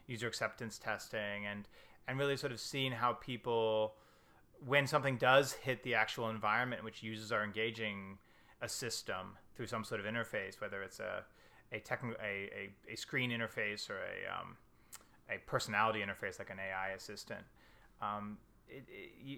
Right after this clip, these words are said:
you, you have seen kind of that, that rubber meets the road engagement level and, and how that can be informed or, or not informed sometimes by both the data and also kind of the, the judgment that we can make as, as humans who are writing these things.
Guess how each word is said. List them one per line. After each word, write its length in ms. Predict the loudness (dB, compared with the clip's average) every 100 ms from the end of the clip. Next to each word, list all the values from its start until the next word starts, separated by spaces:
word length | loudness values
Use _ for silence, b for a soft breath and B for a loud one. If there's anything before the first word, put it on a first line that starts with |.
| -10
you, 240 | -10 -10
you 160 | -6 -4
have 260 | 4 4 4
seen 240 | 0 -2
kind 180 | -2 -4
of 100 | -2
that, 300 | -2 -2 -2
that 180 | -4 -4 0
rubber 220 | 0 2
meets 200 | -2 -4
the 100 | -2
road 260 | 0 0
engagement 540 | -4 -4 -6 -6 -10 -10
level 300 | -8 -6 -8
and, 100 | -10 -14 -14
and 120 | -12
how 200 | 0 2
that 120 | 2
can 160 | -2 -6
be 80 | -6
informed 640 | -8 -6 -2 -2 -2 -8 -10
or, 480 | -4 -2 0 -2 -8 -20 -20 -20 -12
or 540 | -6 -4 -4 -6 -8 -14 _ -12
not 200 | 4 4 4
informed 440 | -8 -6 -4 -4 -8
sometimes 440 | -10 -8 -8 -8 -8
by 180 | -6 -4
both 200 | -6 -8
the 80 | -8
data 300 | -4 -4 -2 -4
and 100 | -4
also 440 | -4 -4 -6 -6 -8
kind 140 | -10
of 80 | -10 -10
the, 140 | -12 -12 -14
the 120 | -14 -2
judgment 440 | 0 0 -2 -8
that 120 | -8
we 80 | -10
can 160 | -12 -8
make 260 | -8 -8
as, 360 | -8 -8 -12 -12
as 120 | -12 -10
humans 400 | -8 -8 -8 -10
who 60 |
are 80 | -8
writing 320 | -6 -6 -6 -12
these 140 | -14
things. 360 | -16 -16 -18